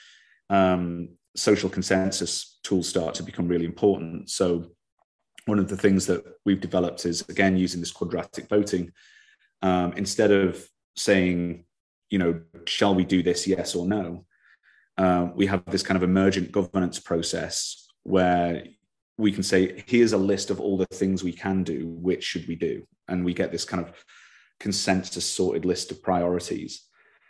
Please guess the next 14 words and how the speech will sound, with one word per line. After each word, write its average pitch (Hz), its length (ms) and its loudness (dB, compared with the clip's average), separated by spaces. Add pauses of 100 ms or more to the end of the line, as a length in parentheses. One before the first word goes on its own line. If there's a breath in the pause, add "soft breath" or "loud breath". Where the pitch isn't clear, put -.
(140 soft breath)
So 87 440 4
you 101 140 -2
have 95 100 2
a 90 160 2
much 98 180 -2
more 95 140 2
nuanced 92 800 0 (180)
voting 92 380 0
system, - 580 -8 (260)
which 92 260 0
captures - 1000 -6 (240)
more 101 320 2
diverse 85 840 -2 (320)
inputs. 98 560 -2